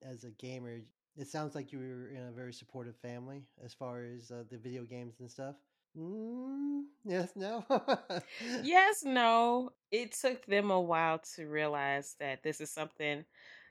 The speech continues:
Speaker 2: that I like doing, I wanted to do. 'Cause, um, again, I went, you know, went to school for television and radio production. 'Cause in tenth grade, that's when I realized, like, "Oh, I li-, I have a love for this. I have a passion for this.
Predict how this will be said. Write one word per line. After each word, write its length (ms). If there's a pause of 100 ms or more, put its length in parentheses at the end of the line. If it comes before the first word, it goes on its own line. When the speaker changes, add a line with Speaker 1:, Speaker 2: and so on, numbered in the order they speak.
(160)
Speaker 2:
that 260
I 440
like 340
doing, 320
I 40
wanted 300
to 100
do. 300 (180)
'Cause, 360
um, 380
again, 300
I 60
went, 240
you 80
know, 200
went 160
to 80
school 540 (420)
for 280
television 440
and 80
radio 340
production. 880 (300)
'Cause 120
in 80
tenth 280
grade, 320
that's 240
when 120
I 320
realized, 600
like, 180
"Oh, 140
I 120
li-, 240
I 120
have 280 (160)
a 80
love 200
for 60
this. 120
I 60
have 100
a 60
passion 380
for 140
this. 380